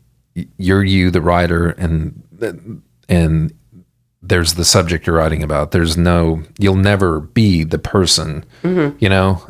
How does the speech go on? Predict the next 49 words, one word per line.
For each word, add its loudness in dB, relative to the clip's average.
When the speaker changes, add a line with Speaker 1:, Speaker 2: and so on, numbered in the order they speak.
Speaker 1:
And 2
I 2
think 0
that's 0
what 2
I 0
realized, 0
like, 0
"Oh, 0
my 2
truth, -2
the 2
way 2
I 0
see, -2
the -2
way 0
I 2
frame -2
the 0
facts, -2
that's 0
'cause 0
I'm 2
me. 0
That's -2
'cause -2
I'm 2
in 2
the 4
middle 2
of -2
it. -6
And -6
I've -2
Speaker 2:
Mm-hmm. 0
Speaker 1:
got" 0
Speaker 2:
It's -4
your 0
lived 2
Speaker 1:
Yeah. 0
Speaker 2:
experience. -2
Speaker 1:
You 2
can't 0
write 2
a 0
documentary 0
about 0
me 0